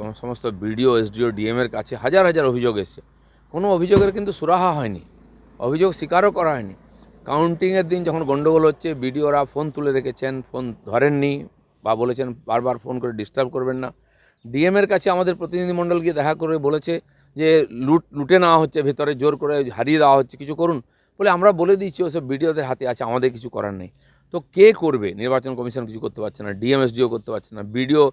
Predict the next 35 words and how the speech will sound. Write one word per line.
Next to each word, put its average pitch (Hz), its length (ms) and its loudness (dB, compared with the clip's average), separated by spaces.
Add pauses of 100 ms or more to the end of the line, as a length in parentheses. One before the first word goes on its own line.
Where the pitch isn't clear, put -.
(380)
ফোন 147 180 -2
ধরছেন 135 320 2
না, 117 340 -6
কোনো 131 160 -8
রেসপন্স 127 420 -6
নেই। 107 100 -16 (400)
এক 143 220 2
এক 170 160 2
ভোটে 170 400 4 (500)
ওরা 147 180 2
জিতেছে, 170 580 0 (120)
কোনো 190 240 2
জায়গায় 185 260 4
আমাদের 160 420 0 (300)
রিকাউন্টিংয়ের 156 720 0 (120)
যে 123 140 -2
অভিযোগ, 139 420 0
সেটা 139 200 -6
নেওয়া 113 240 0
হয়নি। 90 240 -6 (320)
আর 127 120 0
পঁচাশি 180 460 0
ভোটে 185 200 4
আমরা 170 220 4
জিতেছি, 151 400 -4
তিনবার 160 520 0 (180)
রিকাউন্টিং 143 400 -4
করে 143 120 0
হারিয়ে 131 240 0
দেওয়া 131 160 4
হয়েছে, 113 200 0
এই 147 80 -6
ঘটনা 135 340 -6
ঘটেছে 98 320 -12
বারবার। 92 340 -16